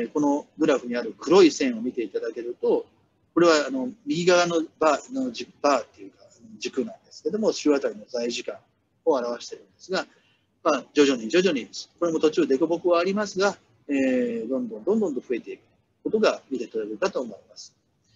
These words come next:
下に書きましたが、技術革新が起こると、そうすると、まあ、生活の環境や仕事環境が大きく変わっていっ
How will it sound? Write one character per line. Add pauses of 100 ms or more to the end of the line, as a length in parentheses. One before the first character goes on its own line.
(160)
下
に
書
き
ま
し
た
が、 (340)
技
術
革
新
が
起
こ
る
と、 (100)
そ
う
す
る
と、
ま
あ、
生
活
の
環
境
や
仕
事
環
境
が
大
き
く
変
わ
っ
て
い
っ